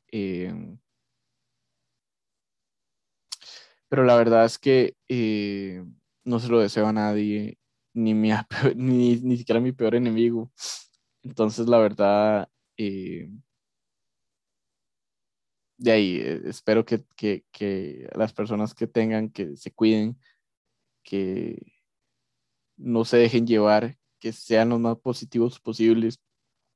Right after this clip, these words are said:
que sigan todas las indicaciones de los doctores que los están, eh, vigilando. Y así poco a poco vamos a poder pasar por esta pandemia que ya van a ser <laughs> casi dos años, ¿verdad? Uno no se lo cree, pero, pero las cosas son así,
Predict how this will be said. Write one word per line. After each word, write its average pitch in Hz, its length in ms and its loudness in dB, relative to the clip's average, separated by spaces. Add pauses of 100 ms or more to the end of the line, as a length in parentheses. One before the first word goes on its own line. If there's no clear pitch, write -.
que 117 100 -2
sigan 110 260 0
todas 120 160 4
las 120 100 0
indicaciones 110 560 -4
de 123 120 -2
los 110 140 -2
doctores 104 400 -4
que - 120 -16
los 110 120 -12
están, 107 460 -6 (160)
eh, 104 260 -2
vigilando. 110 640 -4 (1500)
Y 117 180 4
así 110 180 0
poco 120 280 0
a - 60 -8
poco 123 260 0
vamos 120 180 0
a 135 80 -6
poder 113 180 -4
pasar 113 300 -2
por 117 100 0
esta - 240 -6
pandemia 113 440 0
que 107 180 -4
ya 107 120 4
van 113 100 2
a 120 60 4
ser 123 180 -2
<laughs> - 200 -4
casi 127 100 2
dos 123 240 4
años, 120 360 2
¿verdad? 110 340 -2
Uno 113 300 -4 (160)
no 120 240 -4
se 131 100 -4
lo 120 160 0
cree, 117 380 0 (1120)
pero, 101 520 2
pero 117 140 0
las 110 140 0
cosas 120 260 -4
son 131 160 -2
así, 135 320 -8